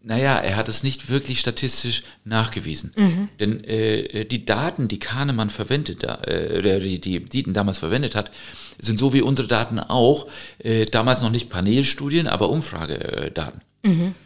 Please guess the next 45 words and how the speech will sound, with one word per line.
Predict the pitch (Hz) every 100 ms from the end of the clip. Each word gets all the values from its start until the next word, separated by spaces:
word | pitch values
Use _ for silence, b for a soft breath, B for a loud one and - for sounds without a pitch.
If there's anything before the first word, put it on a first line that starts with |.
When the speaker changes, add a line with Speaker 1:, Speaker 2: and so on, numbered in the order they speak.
| b
Speaker 1:
So, | -
und | 110
jetzt | 113
musst | 113 135
du | 127
dich | 117
einfach | - 127
fragen, | 120 120 117 123 B B _
wenn | - 113
ich, | 123 123 - - -
ähm, | 123 120 117 113 113 _ _ -
ähm, | - 113 110 113 113
in | 110
den | 113
fünfziger, | 95 - 123 - 117
sechziger | 110 131 - 110
Jahren | 113 110 85 B B _
meine | - 101 104
Studien | - 139 131 95
mache, | 90 -
habe | 104
ich | 92
Daten | - 110 143 104
aus | 104
den | -
vierziger | 107 - 139 - 110
und | 104 104
fünfziger | 120 113 - 62
Jahren. | - - - _ _ _
Speaker 2:
Mhm, | 202 170 180 180
mhm. | 185 170 196 b b b b -
Speaker 1:
Jetzt | 107
musst | 117 113
du |
dir | 113
vorstellen, | 110 131 135 120 B B -
wie | 120 160
viel | 170 156
konnte | - 139 143
ich | - 117 110
mir, | 113 123 131
sagen | 120 117
wir |
mal, |
neunzehnhunderteinundfünfzig | 107 117 117 113 95 - - 113 135 127 - 147 147 139 - 87 80 -